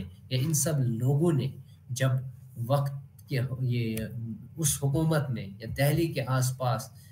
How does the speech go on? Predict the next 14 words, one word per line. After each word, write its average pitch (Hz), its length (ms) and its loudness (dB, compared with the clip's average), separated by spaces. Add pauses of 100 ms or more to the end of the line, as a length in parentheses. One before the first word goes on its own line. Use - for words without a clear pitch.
(160)
जिनकी 120 380 0
वो, 110 500 -6
अ, 107 220 -4
तख्त 151 460 -2
पर 123 120 2
जो 110 180 -6
बैठे 104 320 -4
हुए 98 260 -4
थे, - 200 -16 (400)
जब 123 180 2
उन्होंने 131 360 4
वहाँ 123 320 2
पे 123 160 4
आकर 107 500 -2